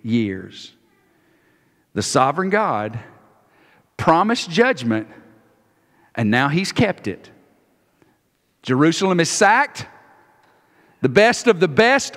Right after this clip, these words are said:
are gone. The temple has been ransacked. The king is under the hand now, not of Egypt, but of Babylon.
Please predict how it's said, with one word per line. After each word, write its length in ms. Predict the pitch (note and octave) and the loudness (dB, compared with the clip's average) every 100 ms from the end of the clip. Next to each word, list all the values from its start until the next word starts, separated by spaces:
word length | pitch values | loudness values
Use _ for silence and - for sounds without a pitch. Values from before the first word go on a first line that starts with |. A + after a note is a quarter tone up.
| - | -2
are 120 | D3+ | -2
gone. 600 | A2 F#3+ A3+ C#4+ D#4+ C4+ - - - - - _ - - - - - _ - | 2 4 4 4 2 0 -6 -20 -20 -20 -20 _ -20 -20 -20 -20 -20 _ -4
The 80 | D#3+ | -2
temple 540 | - C#4 C#4+ C#4+ C#4+ | 2 2 4 4 4
has 260 | A3 G#3+ C3+ | 4 0 2
been 240 | F3 D#3 | 0 4
ransacked. 880 | G3+ D4+ E4 - D#4 D#4 E4 D#4 - - - _ _ _ _ _ _ - - | 4 4 2 2 4 4 2 -2 -18 -18 -20 _ _ _ _ _ _ -20 -2
The 120 | C#3+ | -2
king 560 | - - C#4 G#3+ D3+ C#3+ | 2 2 4 2 0 -2
is 160 | C3+ | 0
under 240 | D#3 D3+ D3 | 0 2 0
the 80 | |
hand 380 | C#3+ E3 D#3 D#3+ | 0 0 0 2
now, 340 | G3 E3 C#3 B2+ | 2 2 0 0
not 240 | C3+ C3 | 0 0
of 100 | B2+ | 0
Egypt, 520 | A#3 E3+ B2+ B2+ - - _ _ _ _ _ _ _ - | 0 0 -4 -6 -14 -20 _ _ _ _ _ _ _ -6
but 180 | A2 G#2+ | -4 -2
of 100 | F2+ | -2
Babylon. 560 | G#2 G2 F#2 F2+ - | -2 -2 -8 -10 -16